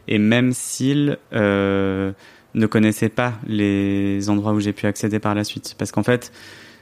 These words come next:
voilà, ce que raconte ma mère dans les premiers chapitres où je parle beaucoup de l'enfance, des premiers, premières années, c'est qu'elle lisait des histoires tous les soirs à ma sœur et moi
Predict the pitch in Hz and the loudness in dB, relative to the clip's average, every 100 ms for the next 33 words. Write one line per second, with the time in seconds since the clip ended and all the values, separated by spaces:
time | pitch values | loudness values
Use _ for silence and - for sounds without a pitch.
0 | _ 113 127 - - 101 98 98 101 107 | _ 2 2 0 0 2 2 0 0 0
1 | - 104 113 104 98 95 110 107 110 107 | 2 2 2 2 0 0 2 4 2 2
2 | 113 110 101 101 - 101 98 101 107 107 | 0 0 -2 -2 -2 0 0 0 2 4
3 | 104 143 156 - 101 98 104 101 101 104 | 4 2 2 0 -4 -2 -2 0 0 -2
4 | - 104 104 104 120 156 - - - - | -2 0 0 0 0 -2 -6 -20 -20 -20
5 | - - 107 104 107 107 117 123 101 101 | -8 -4 0 2 2 2 2 2 0 -2
6 | - 123 120 123 113 110 120 113 - 101 | 0 0 0 0 2 2 0 0 0 0
7 | 98 - 107 101 101 131 | 0 0 0 2 2 0